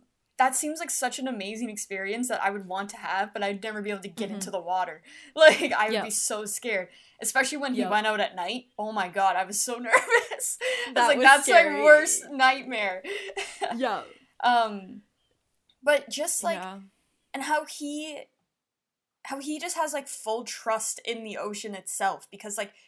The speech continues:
Speaker 1: he would leave his camera down there just for the octopus to explore, and he's just fine with that. He's just, "I'm just gonna leave that, I'll come back, I'll get it, like, whatever." And that's just, like, quite ama-, like, how much he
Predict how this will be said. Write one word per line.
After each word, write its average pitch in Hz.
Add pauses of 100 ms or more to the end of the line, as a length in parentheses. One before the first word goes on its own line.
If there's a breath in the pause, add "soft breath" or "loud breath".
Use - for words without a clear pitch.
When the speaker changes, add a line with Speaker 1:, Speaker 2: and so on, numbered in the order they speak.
(100)
Speaker 1:
he 302
would 339
leave 254
his 269
camera 240
down 170
there 110 (260)
just 277
for 269
the 254
octopus 233
to 247
explore, 226 (180)
and 285
he's 302
just 285
fine 311
with 254
that. 151 (180)
He's 254
just, 254
"I'm 262
just 262
gonna 233
leave 262
that, 269
I'll 254
come 277
back, 202 (300)
I'll 285
get 220
it, 208
like, 214
whatever." 185 (760)
And 208 (120)
that's 294
just, 359
like, 359
quite 330
ama-, 320
like, 277
how 269
much 262
he 247